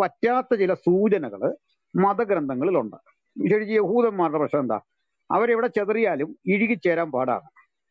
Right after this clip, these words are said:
അവര് മറ്റുള്ള മനുഷ്യരോട് ഇഴുകിച്ചേരാതെ ഐഡന്റിറ്റി വല്ലാതെ സൂക്ഷിക്കും.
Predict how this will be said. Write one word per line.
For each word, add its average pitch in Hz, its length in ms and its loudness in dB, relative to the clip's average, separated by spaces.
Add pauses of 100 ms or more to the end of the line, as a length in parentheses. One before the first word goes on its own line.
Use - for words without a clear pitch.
(120)
അവര് 190 160 2
മറ്റുള്ള 196 480 0 (200)
മനുഷ്യരോട് 170 600 0
ഇഴുകിച്ചേരാതെ 165 800 0 (160)
ഐഡന്റിറ്റി 190 540 -2
വല്ലാതെ 160 420 0
സൂക്ഷിക്കും. 180 420 -4